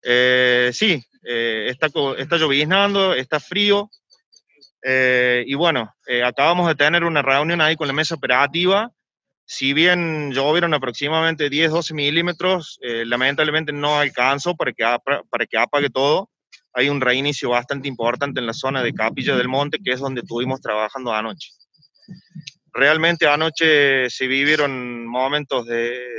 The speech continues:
de, de desesperación, ¿sí? La gente no quería abandonar sus hogares, el fuego venía arrasando, eh,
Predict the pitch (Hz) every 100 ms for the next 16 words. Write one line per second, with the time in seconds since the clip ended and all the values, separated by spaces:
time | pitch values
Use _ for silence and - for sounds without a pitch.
0 | 113 110 117 113 113 113 113 113 113 113
1 | - 110 110 139 151 196 - 120 147 -
2 | _ - 110 131 135 123 120 113 110 107
3 | 104 101 _ _ _ 120 123 120 131 127
4 | 117 107 113 123 127 - - 104 113 139
5 | 151 160 156 - - - _ _ 113 -
6 | 139 139 135 120 123 131 120 113 - 117
7 | 113 117 127 - 160 165 165 160 - _
8 | - 127 90